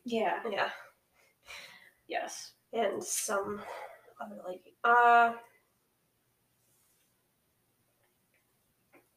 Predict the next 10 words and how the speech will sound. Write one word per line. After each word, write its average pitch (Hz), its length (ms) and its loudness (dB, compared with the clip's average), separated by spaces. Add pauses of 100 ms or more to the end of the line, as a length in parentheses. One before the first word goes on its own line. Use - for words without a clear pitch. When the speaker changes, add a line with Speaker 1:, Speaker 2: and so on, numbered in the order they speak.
(840)
Speaker 2:
man, 262 460 0
I 285 180 2 (340)
don't 302 220 -10
Speaker 1:
Sorry, 240 440 8
Speaker 2:
stop. 247 180 0
Speaker 1:
I 240 260 0 (140)
Speaker 2:
I, 247 160 12
Speaker 1:
didn't 294 180 12
mean - 160 8 (540)
to. - 80 -12